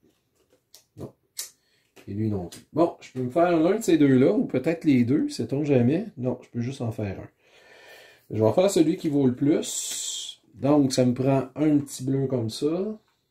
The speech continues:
un comme ça, un rouge d'avancée et un jaune.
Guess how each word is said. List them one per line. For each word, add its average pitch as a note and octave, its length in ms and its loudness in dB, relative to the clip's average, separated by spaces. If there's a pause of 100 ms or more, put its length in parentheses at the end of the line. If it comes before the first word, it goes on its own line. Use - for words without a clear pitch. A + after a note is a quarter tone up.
(220)
un D3+ 220 -2
comme A#2 240 -4
ça, E3+ 500 0 (960)
un C#3+ 260 2
rouge E3 760 0 (240)
d'avancée A#2+ 760 -4
et G#2 220 -6
un A#2+ 280 0
jaune. C#3+ 580 -2